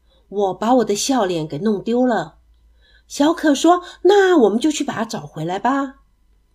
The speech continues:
小可和大麦一起上了车，沿着乡间的小路向前开去。大麦问：“我们怎么才能找得到呢？”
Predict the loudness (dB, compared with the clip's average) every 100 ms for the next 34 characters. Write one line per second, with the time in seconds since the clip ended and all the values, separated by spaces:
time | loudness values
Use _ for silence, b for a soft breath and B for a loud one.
0 | _ _ _ -14 -6 -6 -6 -12 -8 -4
1 | -2 -2 -4 -6 -10 -10 -6 -6 -6 -4
2 | -4 -4 -6 _ b b b 2 4 2
3 | 0 0 0 2 2 2 -2 -6 -6 -6
4 | -6 -6 -6 -10 -8 -8 -6 -6 -6 -8
5 | _ _ _ 0 6 6 6 4 2 B
6 | B -2 2 4 4 4 4 4 2 0
7 | 2 2 0 -2 -2 -2 0 2 4 4
8 | 0 -4